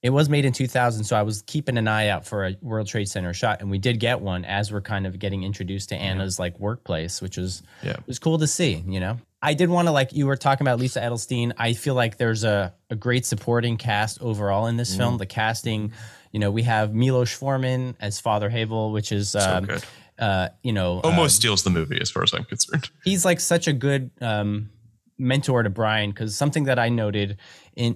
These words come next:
Speaker 1: in this is that we get a lot of backstory about Jake and his family and what's going on with him. But for Brian, like, I felt like his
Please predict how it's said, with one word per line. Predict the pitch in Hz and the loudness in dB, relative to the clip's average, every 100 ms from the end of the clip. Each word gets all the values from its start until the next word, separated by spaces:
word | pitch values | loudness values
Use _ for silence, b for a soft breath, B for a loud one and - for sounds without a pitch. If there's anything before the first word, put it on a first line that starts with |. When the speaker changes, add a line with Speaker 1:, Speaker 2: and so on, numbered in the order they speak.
| - | 2
Speaker 1:
in | 123 | 2
this | 110 104 | 2 2
is | 113 | 2
that | 110 117 | 0 0
we | 131 | 2
get | 170 | 4
a | 151 | 4
lot | 131 127 | 4 2
of | 110 | 2
backstory | 110 113 - 113 | 0 0 -2 0
about | 101 101 92 | 2 0 0
Jake | 113 107 | 0 -2
and | 98 | -2
his | 92 113 104 | -2 -2 -2
family | - 107 104 107 | -2 0 0 -2
and | 101 | -2
what's | 101 101 | -2 -2
going | 113 107 | 0 2
on | 98 | 0
with | 101 | 0
him. | 127 127 | 0 0
But | 127 107 | -2 -2
for | 139 | -2
Brian, | 143 151 190 202 196 170 - | 2 2 2 0 -4 -6 -4
like, | 127 | -2
I | 127 | 0
felt | 123 151 135 | 0 0 2
like | 135 123 | 0 0
his | - 147 139 - | 2 4 4 0